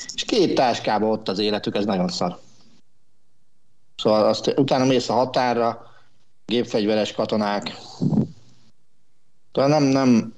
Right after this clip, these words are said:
maradt meg az a fajta komfortérzet, ami akár csak egy Budapesten megvolt. De aztán meg ugye volt a díjátadó, de hát arról majd később, mert a,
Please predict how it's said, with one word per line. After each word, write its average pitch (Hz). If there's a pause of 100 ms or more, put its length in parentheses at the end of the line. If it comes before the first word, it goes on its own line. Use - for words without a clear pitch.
(1500)
maradt 110
meg 110
az 110
a 113
fajta 107
komfortérzet, 107
ami 104
akár 98
csak 101
egy 95
Budapesten 95
megvolt. 90 (500)
De -
aztán -
meg 190
ugye 180
volt 131
a 113
díjátadó, 127
de 120
hát 117
arról 113
majd 113
később, 98
mert 98
a, 92